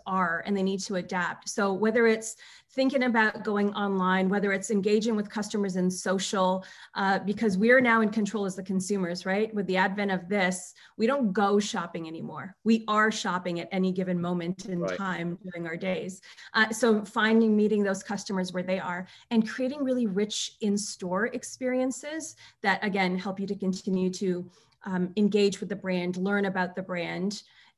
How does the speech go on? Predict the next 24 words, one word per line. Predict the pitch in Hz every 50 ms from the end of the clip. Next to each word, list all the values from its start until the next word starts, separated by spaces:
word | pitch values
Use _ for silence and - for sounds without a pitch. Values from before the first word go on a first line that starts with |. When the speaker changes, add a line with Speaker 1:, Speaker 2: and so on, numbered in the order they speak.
| _ -
Speaker 1:
Um, | 214 190 190 185 190 185 185 - _ _ _ - - _ _ _ _ _ _ _ _ _ _ _ - 156 160 - _ _ _ _ -
I | 226 226
know | 220 226 233
that | 226 220 208 -
there | - 220 202
was | 202 185 190 - - _ _
all | - 202 196
this | 190 202 202
conversation | - - 214 196 185 180 185 - - 185 180 185 - 185
around | 180 180 175 175 175 175 170
high | - - - 175 180
street | 180 - - 190 180 170
is | 185 180 185
dead | - - 180 175 175 170 165 165
or, | 170 170 175 190
hi-, | 185 185 190 180 -
you | 185 185
know, | 175 170 175 170
the, | 170 180 175 175 180 180
the | - 185
death | 185 185 185 180 185 190
of | 190 175
high | - - 180 175
street. | 185 190 - 233 233 247 262 -